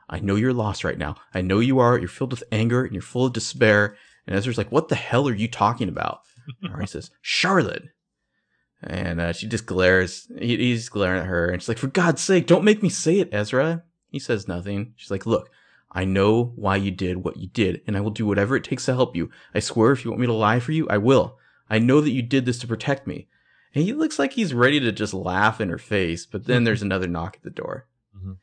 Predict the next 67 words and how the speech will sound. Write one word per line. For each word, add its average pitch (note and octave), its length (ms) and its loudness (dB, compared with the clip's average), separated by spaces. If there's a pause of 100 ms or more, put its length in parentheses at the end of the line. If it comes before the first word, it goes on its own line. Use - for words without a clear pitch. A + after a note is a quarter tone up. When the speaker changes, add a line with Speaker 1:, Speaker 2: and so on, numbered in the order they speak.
Speaker 2:
A - 20 -4
more B2+ 140 2
powerful B2+ 460 -2
knock. E2+ 300 -10
So A#2 120 -6
he B2+ 200 -2
Speaker 1:
Yeah. - 160 -10 (420)
Speaker 2:
looks D#3+ 140 0
back D#3 120 2
at D#3 80 -6
the D3+ 60 -14
door, A2+ 340 0
and A2 80 -6
Arya A2 160 0
looks B2 180 -8
panicked, G#2 360 -8
and G#2 80 -18
she's A2 120 -10
like, A2+ 160 -10
"Oh, A2 220 -14
God, F#2 280 -14 (140)
now A2 220 0
don't. G2+ 380 0
Just B2 160 -8
don't C3 200 4
answer. A2 260 -2
Not B2+ 260 -2
yet." G#2+ 240 -4 (340)
And A2 80 -8
he's A2 140 -4
like, G2 240 -12
"Huh?" C3 300 0 (260)
So B2 100 -4
he B2 60 0
goes D#3 180 2
and D3+ 60 -6
opens D3 220 -6
the D3 80 -20
door, G2+ 300 -8
and A#2 80 -12
the B2 60 -4 (120)
first B3 240 2
thing F3+ 140 -2
you D3 80 -2
see D3 160 -6
in C3 80 -4
the A2+ 80 -2
hallway A2+ 280 0
is F#2 140 -10
Hannah C3+ 260 -2
in A2+ 100 -6
her A#2 120 -6
kimono. G2+ 680 -6
Speaker 1:
Oh G#2 180 2
my F#2+ 80 4
Speaker 2:
And D#3+ 100 4
I E3+ 40 8
Speaker 1:
God. F3+ 100 4
Speaker 2:
wanted F#3+ 180 2
Ezra D#3+ 160 -2
to E3 60 -6
be D#3+ 80 -2
like, D#3 140 2 (180)
"What G#4+ 220 4
are G#4+ 100 2
you G4 160 2
wearing?" D#4 600 -2